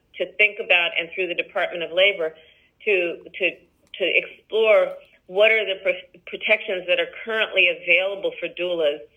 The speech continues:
um, in a way that we may not have pulled out to be able to educate and inform those skilled professionals about what is available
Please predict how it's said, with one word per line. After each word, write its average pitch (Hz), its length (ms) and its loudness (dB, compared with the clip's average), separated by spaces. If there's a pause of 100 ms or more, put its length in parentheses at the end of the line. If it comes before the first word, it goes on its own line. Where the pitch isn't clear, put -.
(340)
um, 165 200 0
in 196 140 4
a 185 80 -4
way 190 240 4
that 185 180 0
we 175 120 2
may 170 260 0
not 170 240 -6
have 170 300 -4 (240)
pulled 190 240 0
out 175 340 2
to 170 80 -18
be 170 180 2
able 156 140 -2
to - 120 -4 (120)
educate 175 420 -2
and 151 380 -6
inform 190 480 -6 (380)
those 170 260 2 (480)
skilled 175 340 2
professionals 156 680 -4
about 156 260 -2
what 165 140 2
is 165 80 -2
available 151 560 0